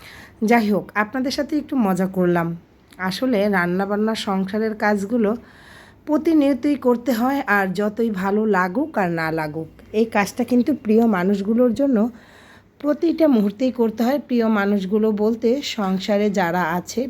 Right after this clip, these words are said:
প্রিয়, প্রিয় সন্তান, স্বামী, সবার জন্য, পরিবারের আরও সদস্য আছে, কে কী খেতে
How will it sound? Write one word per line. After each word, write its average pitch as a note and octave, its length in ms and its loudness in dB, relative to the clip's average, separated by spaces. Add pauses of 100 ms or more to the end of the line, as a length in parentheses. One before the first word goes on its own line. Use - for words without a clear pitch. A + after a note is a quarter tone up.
প্রিয়, F#3 280 0 (800)
প্রিয় B3 240 4
সন্তান, G#3 600 0
স্বামী, G3+ 440 0
সবার B3+ 460 -2
জন্য, D#3+ 540 -2
পরিবারের F#3 540 0
আরও F3+ 260 0
সদস্য A3 520 -2
আছে, F#3 420 -2 (880)
কে E4 120 4
কী D#4+ 140 2
খেতে C4+ 300 2